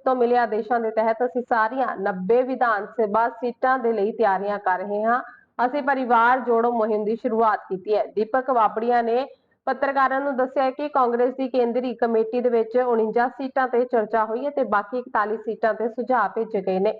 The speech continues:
ਕਾਂਗਰਸ ਤੇ ਆਮ ਆਦਮੀ ਪਾਰਟੀ ਦੋਵਾਂ ਤੇ ਨਿਸ਼ਾਨਾ ਸਾਧਿਆ ਤੇ ਦੋਵਾਂ ਪਾਰਟੀਆਂ ਦੇ ਭ੍ਰਿਸ਼ਟਾਚਾਰ ਦੇ ਦੋਸ਼ ਲਾਏ ਨੇ।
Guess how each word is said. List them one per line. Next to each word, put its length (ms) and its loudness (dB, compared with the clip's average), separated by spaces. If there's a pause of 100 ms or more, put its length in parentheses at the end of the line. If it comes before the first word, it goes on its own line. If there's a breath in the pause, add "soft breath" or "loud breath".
(200 loud breath)
ਕਾਂਗਰਸ 400 2 (100)
ਤੇ 100 2
ਆਮ 240 4
ਆਦਮੀ 260 0
ਪਾਰਟੀ 580 0
ਦੋਵਾਂ 420 0
ਤੇ 100 -4
ਨਿਸ਼ਾਨਾ 480 0
ਸਾਧਿਆ 440 0
ਤੇ 140 -6
ਦੋਵਾਂ 320 2
ਪਾਰਟੀਆਂ 500 0
ਦੇ 120 0
ਭ੍ਰਿਸ਼ਟਾਚਾਰ 680 0
ਦੇ 160 -4
ਦੋਸ਼ 400 0
ਲਾਏ 240 0
ਨੇ। 160 -6